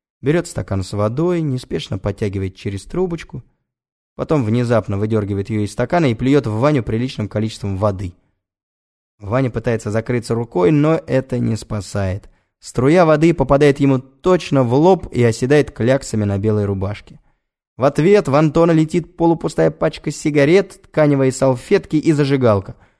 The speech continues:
Антон закрывается диванными подушками, подставляя под пули ноги, что еще больше выводит из себя Ваню, который, улучив момент, засовывает себе в рот бумажную салфетку, быстро-быстро пережевывает ее, достает, комкает в снежок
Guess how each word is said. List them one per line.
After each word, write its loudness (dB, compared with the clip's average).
Антон 0
закрывается -2
диванными 0
подушками, -2
подставляя -2
под -6
пули 0
ноги, 0
что 2
еще 2
больше 0
выводит 0
из -10
себя -2
Ваню, 2
который, -4
улучив -4
момент, 0
засовывает 0
себе -4
в -2
рот 0
бумажную 0
салфетку, -2
быстро-быстро -2
пережевывает 0
ее, -2
достает, 2
комкает 0
в -20
снежок 0